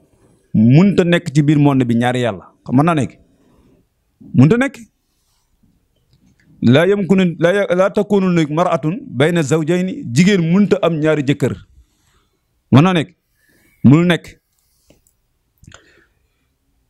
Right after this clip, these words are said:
Laa yamkinu tamit ba tey, sayfu bayna ghimdayni, benn jaasi mënoo ko def ci ñaari mbar. Mën naa nekk?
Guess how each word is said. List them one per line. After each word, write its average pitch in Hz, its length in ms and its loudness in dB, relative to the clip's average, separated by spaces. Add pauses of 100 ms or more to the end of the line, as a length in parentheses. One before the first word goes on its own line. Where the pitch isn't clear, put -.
Laa 147 280 2
yamkinu 190 460 0
tamit 175 220 -2
ba 165 80 -2
tey, 156 160 -4 (480)
sayfu 185 460 -2
bayna 160 300 -2
ghimdayni, 123 460 -4 (440)
benn 180 240 2 (200)
jaasi 127 300 0
mënoo 160 240 2
ko 151 80 -2
def 143 140 -4
ci 123 100 -8
ñaari 135 220 -4
mbar. 120 180 -4 (1000)
Mën 131 120 2
naa 165 100 2
nekk? 139 200 -6